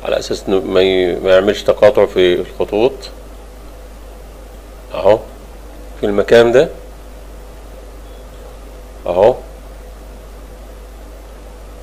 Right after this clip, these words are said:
طبعًا هو ح-، ي-، يس-،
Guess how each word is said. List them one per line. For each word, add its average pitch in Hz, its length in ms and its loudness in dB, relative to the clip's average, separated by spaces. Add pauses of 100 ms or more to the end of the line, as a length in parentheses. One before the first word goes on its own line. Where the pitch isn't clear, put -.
(2000)
طبعًا 107 300 8
هو 104 380 4
ح-، - 120 -6
ي-، 101 520 4
يس-، 101 320 -6